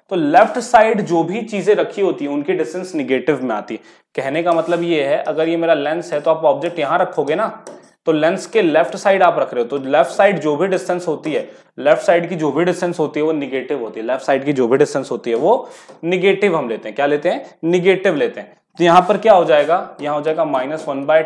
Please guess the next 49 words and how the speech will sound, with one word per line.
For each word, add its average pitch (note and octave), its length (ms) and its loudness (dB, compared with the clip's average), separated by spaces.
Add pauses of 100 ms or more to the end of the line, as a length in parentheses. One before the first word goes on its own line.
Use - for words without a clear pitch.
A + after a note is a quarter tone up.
ten C#3 200 -6
is C#3+ 60 -8
equals C3+ 380 -10
to D#3 60 -10
one C3+ 280 -6
by C#3 260 -2
V A#2+ 140 -10 (760)
plus F3+ 240 -2
one C#3+ 180 -4
by C3 260 2
twenty। C3 360 -10 (640)
तो C3+ 80 -12
क्या D#3 200 2
बचेगा? D3 540 -4 (420)
one C3+ 220 -4
by D#3 160 4
ten, D3 260 -2 (500)
ये F#3 260 -6
equal F#3 300 -4
to G3+ 60 -2
के G3+ 80 0
दूसरी D#3+ 280 -6
तरफ F#3 240 -2
आएगा E3+ 200 4
तो E3+ 120 -8
ये E3 240 -6 (600)
plus E3 220 0
one D#3+ 260 -2
by D#3+ 140 0
twenty D#3 240 -6
minus C3+ 280 -6
one D3 120 -6
by C#3+ 80 -4
twenty C#3 300 -10
हो B2+ 80 -6
जाएगा। A#2+ 280 -8 (540)
अब G3+ 160 4
देखिए D#3 260 -4
यहाँ G#3 120 -10
पर - 120 -14
इसको F3 220 -4
सॉल्व G3 320 2
करेंगे E3+ 280 -2
जब C3+ 180 -2
आप, - 420 0 (140)
तो - 100 -2
एलसीएम F3+ 380 2
ट्वेंटी F3+ 400 -2
आएगा, E3 560 4